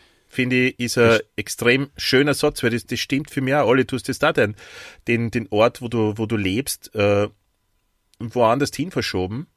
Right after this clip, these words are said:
Speaker 1: würdest das wahrscheinlich als, äh, äh, Heimat bezeichnen, obwohl die im ursprünglichen Sinn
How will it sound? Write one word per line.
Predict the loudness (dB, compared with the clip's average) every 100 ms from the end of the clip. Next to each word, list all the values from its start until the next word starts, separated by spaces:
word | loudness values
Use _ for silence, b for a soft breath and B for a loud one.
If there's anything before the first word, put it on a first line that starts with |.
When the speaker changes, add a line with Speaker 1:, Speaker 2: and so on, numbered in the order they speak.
| _
Speaker 1:
würdest | 0 0 0
das | -2 -2
wahrscheinlich | -2 -2 0
als, | -2 0
äh, | 0 0 -2 b b b
äh, | -4 -2
Heimat | 0 0 2 0 -2
bezeichnen, | -4 0 0 -2 -2 -2
obwohl | 0 4 4 4
die | -2 -4 _ _ _ _ _ -14
im | -12 -6
ursprünglichen | -4 -4 -4 -4 -4 -6
Sinn | -8 -6 -8